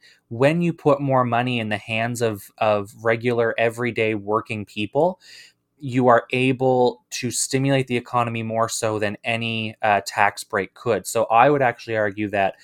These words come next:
while, yes, a business may not be able to afford sixteen, seventeen dollars an hour, um, as a living wage, I definitely believe that through, uh, grants from the government for our small, uh,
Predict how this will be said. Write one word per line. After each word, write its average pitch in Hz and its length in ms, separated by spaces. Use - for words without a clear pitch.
while, 110 260
yes, 110 440
a 120 140
business 117 340
may 113 100
not 110 140
be 117 60
able 110 160
to 113 140
afford 110 420
sixteen, 110 640
seventeen 110 460
dollars 101 420
an 104 60
hour, 101 500
um, 104 300
as 107 240
a 110 100
living 101 320
wage, 113 480
I 110 100
definitely 131 540
believe 107 640
that 95 360
through, 120 580
uh, 101 360
grants 113 440
from 113 100
the 110 60
government 117 380
for 117 260
our 104 120
small, 107 720
uh, 104 140